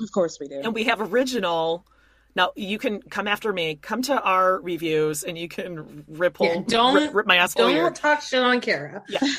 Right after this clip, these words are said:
Speaker 2: Um,
Speaker 3: <laughs> This is
Speaker 2: if you
Speaker 3: us.
Speaker 2: remember the couple with the Brinies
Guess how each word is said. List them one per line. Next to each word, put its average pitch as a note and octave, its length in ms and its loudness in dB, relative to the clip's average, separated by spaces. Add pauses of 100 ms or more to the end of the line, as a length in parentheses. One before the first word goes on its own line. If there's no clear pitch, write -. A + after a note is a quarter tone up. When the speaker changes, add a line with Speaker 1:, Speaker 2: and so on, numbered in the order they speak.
(200)
Speaker 2:
Um, F#3+ 260 4
Speaker 3:
<laughs> - 140 -18
This - 20 -20
is A3 80 -4
Speaker 2:
if A#3+ 100 0
you D4+ 120 6
Speaker 3:
us. E4 40 0 (100)
Speaker 2:
remember B3+ 720 4
the G3+ 200 -2
couple F#3+ 680 0
with F3+ 120 -8
the F#3 80 0
Brinies F#3 880 -4